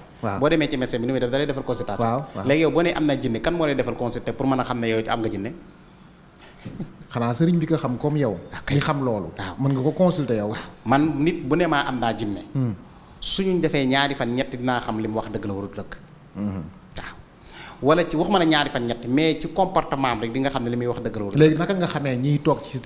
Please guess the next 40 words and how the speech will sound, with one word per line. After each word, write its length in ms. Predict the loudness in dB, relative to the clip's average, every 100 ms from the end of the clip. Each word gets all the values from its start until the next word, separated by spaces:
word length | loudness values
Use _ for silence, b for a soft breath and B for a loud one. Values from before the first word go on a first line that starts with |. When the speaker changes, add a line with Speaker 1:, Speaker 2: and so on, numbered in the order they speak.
| -2
Speaker 1:
internet 420 | 0 0 -2 -2
beeg 260 | 2 2 2
ci 140 | -2
télé 220 | 0 0
yi 100 | 0
ne 100 | 0 0
am 160 | 0
nañ 160 | 0 0 0
jinne, 180 | -2
yow 180 | 0 0
nga 120 | 0 2
ni 120 | 2
loolu 300 | 2 4 6 8
du 20 | 8
dëgg? 260 | 6 -4 -4
Speaker 2:
Parce 120 | -4
que 80 | 0
jinne 220 | 0 4
yi 160 | 4 4
duñu 160 | 4
doxee 220 | 2 2 2
noonu. 300 | 2 -2 -4 -12 -16 -8
Speaker 1:
Ah. 540 | -6 -4 -4 -4 -6 -8 -14 -20 -18 -8
Hmm. 240 | -6 -6 -8 -14 -10
Speaker 2:
Dafa 180 | -2 4
am 100 | 6 8
nu 60 |
ñuy 120 | 8
doxee. 280 | 8 6 0 -6 -12 2
Speaker 1:
Hmm. 80 | 4
Speaker 2:
Ñoom 160 | 6
dafa 160 | 6 4
am 100 | 4 0 -6
spécial 440 | -4 -2 2 2
noo 120 | 2
xam 140 | 0 0
ne 60 |
mooy 200 | 0 0
seen 180 | 0 0
dundin. 300 | 0 0 -2